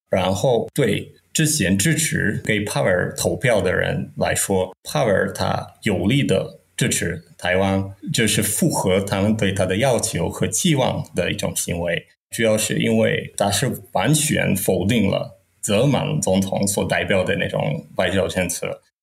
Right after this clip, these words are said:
不只是支持台湾，但是支持乌克兰。当然，乌克兰是在捷克人眼中会比较大，会比较突出。但是对很多人来说，表态，在乌克兰和台湾问题上的表态，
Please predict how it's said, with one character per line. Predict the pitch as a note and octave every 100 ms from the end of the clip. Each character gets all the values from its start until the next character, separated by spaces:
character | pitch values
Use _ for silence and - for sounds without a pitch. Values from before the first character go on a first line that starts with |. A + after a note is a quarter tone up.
| -
不 | C#3+
只 | D3+
是 | - G#2
支 | G2+
持 | G#2
台 | G2+ F#2 F2+
湾， | G#2 G#2+
但 | G#2
是 | G2+ G#2
支 | D3+
持 | C#3 G2
乌 | G#2+ C3
克 | A2+
兰。 | F2+ - A2 -
当 | A2
然， | G#2+ G#2+
乌 | D3+
克 | G#2+
兰 | F#2 F#2+
是 | G#2
在 | - A2+
捷 | - F#2 F2+
克 | - G#2+ D#2+ -
人 | G2+ G2 G2
眼 | G2+ F#2 F2
中 | G2 G2 G2+
会 | - G#2 G2 G2
比 |
较 | G2 F#2
大， | A2 F#2+ - -
会 | - F#2
比 | - G2+
较 | - - -
突 | - G#2
出。 | A2+ G#2+ G#2+ _
但 | - A#2
是 | C3+
对 | - A2+
很 | - C3+
多 | C3
人 | F#2 F#2
来 | F#2
说， | F#2 - G#2 G2 - -
表 | G#2+ - -
态， | B2 G2 - -
在 | G#2
乌 | A2
克 | B2 A2
兰 | F2 F#2
和 | - G2
台 | - -
湾 | G2 G#2+
问 | G2+ F#2+
题 | G#2
上 | - F#2+
的 | -
表 | G2 F#2+ -
态， | A2 F#2